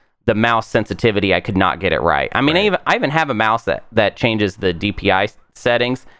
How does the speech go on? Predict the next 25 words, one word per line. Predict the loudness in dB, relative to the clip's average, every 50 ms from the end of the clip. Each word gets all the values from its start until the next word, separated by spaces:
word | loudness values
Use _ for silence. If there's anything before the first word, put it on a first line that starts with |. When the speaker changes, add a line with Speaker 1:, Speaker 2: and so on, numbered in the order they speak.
| _ _ -2
Speaker 1:
and | 0 2
even | 2 2 2 4
that, | 4 2 2 2
I | 0
could | 0 -2 -2 0
just | 0 0 2
not | 2 0 0 0 -4 -6 -2
get | 0 2 2 4
it | 2 2 0 -2 -2
to, | 0 2 2
Speaker 2:
Yeah. | 2 2 0 -2 -4 -8 -8 _
Speaker 1:
it | 0 2 2
was | 2 4
either | 4 2 2 2 2 2 2 2 2 2 2
I, | 2 2 2 0 -4 -6 -8 -6 -2
I | -2 0
barely | 2 2 4 4 4 4 2 0
can | 0 0 0 0 2
move, | 2 2 4 4 4 4 2 2 0 -2
or | -2 0 2 2 4 4 4 4 4 2 0 -2 -6 -20 -20 _ _
my, | 0 2 2 2 2 2 0 -2 -4 -4 -2
my | 0 0 0 0
ship | 0 0 0 0 2 2
is, | 0 0 -2 -2 0
like, | 2 2 2 2 0 -4 -8 -14 -20